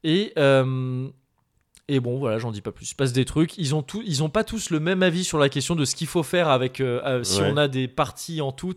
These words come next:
Speaker 2: Ouais.
Speaker 1: Est-ce, comment il faut utiliser ça et tout ça.
Speaker 2: Ouais.
Speaker 1: Et, euh, et voilà, c'est un premier tome donc qui commence, à la limite, la trame principale. Un cô-, il y a un côté un peu polarisant, comme ça, viteuf. Euh, c'est pas forcément ce qui me parle le plus.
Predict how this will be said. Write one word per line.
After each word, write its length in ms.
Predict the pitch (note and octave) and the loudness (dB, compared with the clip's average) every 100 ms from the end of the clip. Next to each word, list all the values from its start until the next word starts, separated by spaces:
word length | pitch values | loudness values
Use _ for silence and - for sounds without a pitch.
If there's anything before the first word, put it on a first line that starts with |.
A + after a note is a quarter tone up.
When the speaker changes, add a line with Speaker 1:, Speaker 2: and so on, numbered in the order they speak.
| - | -4
Speaker 2:
Ouais. 200 | G#2 G#2 D#2+ - | 0 0 -2 -4
Speaker 1:
Est-ce, 220 | C3 - _ | -4 -4 _
comment 240 | E3 D#3+ E3+ | 2 4 4
il 60 | |
faut 140 | - D3+ | 2 0
utiliser 400 | C#3+ D3 C3+ C3+ | -2 -4 0 0
ça 220 | D#3 D3+ | 2 2
et 60 | |
tout 100 | C#3 | 0
ça. 180 | B2 F#3 | -4 -8
Speaker 2:
Ouais. 240 | F#2 G2+ F#2 - - _ - | -2 0 -2 -4 -20 _ -4
Speaker 1:
Et, 260 | G#3 C4+ - F#3+ | -2 -2 -2 4
euh, 340 | E3+ D#3+ D#3+ | 6 6 4
et 80 | B3+ | 4
voilà, 240 | A3+ F3 B2 | 6 6 6
c'est 100 | G3+ | 2
un 60 | |
premier 260 | G3 B3+ A#3 | 2 0 0
tome 140 | B3+ | -2
donc 100 | G3+ | -2
qui 140 | - F#3+ | -6 -6
commence, 340 | E3 - - _ - - - _ - | -4 -4 -6 _ -20 -20 -20 _ 0
à 80 | B3 | 4
la 140 | D#4+ | 4
limite, 320 | D4 C#4+ E4+ | 4 0 0
la 160 | G3+ E3 | 2 2
trame 320 | - C#4 D#4 | 2 2 2
principale. 720 | - F#3+ - C3+ A2+ A#2+ D#3+ - _ - | 2 0 -2 -4 -2 -4 -6 -14 _ -12
Un 60 | C#3+ | -8
cô-, 160 | D3 D3+ | -6 -6
il 40 | C3 | -4
y 40 | |
a 40 | |
un 40 | A#2 | -4
côté 220 | C3 B2+ | -4 -4
un 80 | A2+ | -4
peu 180 | - B2+ | -4 -6
polarisant, 720 | - C3+ B2+ B2+ B2 B2+ D3 | 2 4 4 4 -2 -2 -4
comme 160 | D3 B2 | -4 -2
ça, 160 | C3 | -2
viteuf. 520 | A#2+ A#2 C3 E3 - - - - - - | -2 -2 0 0 -2 -16 -20 -20 -14 -2
Euh, 140 | D3 F#3 | 0 0
c'est 140 | F#3+ | 0
pas 160 | D4 D#4+ | 0 0
forcément 520 | A3+ A#2+ E3+ C#3 E3 | 0 0 0 0 -2
ce 100 | - | -4
qui 80 | C#3+ | -6
me 60 | |
parle 260 | C3 B2+ B2+ | 0 2 2
le 80 | A#2+ | 0
plus. 300 | D#3 F#3 | -4 -12